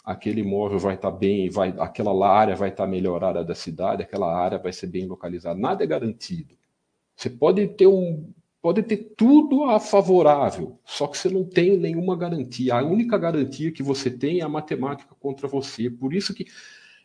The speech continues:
é, pessoa física, pessoal, não se enriquece com dívidas.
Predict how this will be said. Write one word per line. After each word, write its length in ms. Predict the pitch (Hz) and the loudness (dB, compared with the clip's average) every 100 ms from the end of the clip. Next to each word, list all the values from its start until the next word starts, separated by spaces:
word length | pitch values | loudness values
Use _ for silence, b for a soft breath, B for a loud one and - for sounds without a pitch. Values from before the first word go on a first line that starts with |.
| _ | _
é, 160 | 123 135 | -2 -2
pessoa 520 | - 123 - - 170 | 0 -2 0 0 0
física, 640 | 123 - 147 202 135 120 - | -2 -6 0 0 0 -6 -6
pessoal, 380 | 101 - 98 - | -8 -4 -4 -2
não 340 | 127 160 196 | 0 4 2
se 180 | 233 220 | 2 0
enriquece 680 | 190 185 - 135 156 165 180 | 2 0 2 4 4 0 -8
com 200 | - 165 | -6 -6
dívidas. 720 | 113 107 92 82 - - - | -2 -2 -2 -8 -14 -20 -20